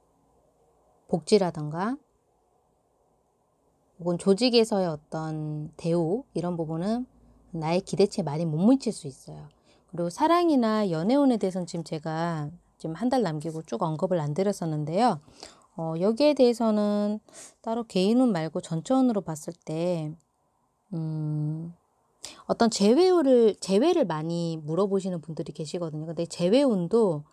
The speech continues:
이천이십 년에는 비껴갈 가능성이 되게 높아요. 특히 여자분들. 예, 어떤 사람과 이천십구 년에 헤어지고 "이천이십 년에 재회를 할 수 있을까요?" 라고 이제 질문을 던지시는 분도 계시는데,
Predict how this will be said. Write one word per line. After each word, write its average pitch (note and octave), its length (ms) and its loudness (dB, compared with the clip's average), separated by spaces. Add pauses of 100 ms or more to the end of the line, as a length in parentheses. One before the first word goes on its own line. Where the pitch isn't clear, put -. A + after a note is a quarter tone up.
(340)
이천이십 G#3+ 520 0
년에는 G3+ 480 0
비껴갈 C#4+ 440 2
가능성이 D#3 460 -4
되게 D3+ 240 -10
높아요. D3 500 -10 (140)
특히 A3 220 -2
여자분들. D#3+ 600 -2 (720)
예, D3+ 200 -10
어떤 G3 240 0
사람과 G3 320 2
이천십구 F3 520 -2
년에 G3+ 200 2
헤어지고 G#3 440 0
"이천이십 E3 480 -4
년에 F#3 220 -4
재회를 F3 400 0
할 C4+ 100 -4
수 - 120 -6
있을까요?" E3 440 -4
라고 D#3 220 -8
이제 D3+ 140 -10
질문을 E3+ 440 -2
던지시는 E3 460 -4
분도 D#3 200 -6
계시는데, D3+ 600 -4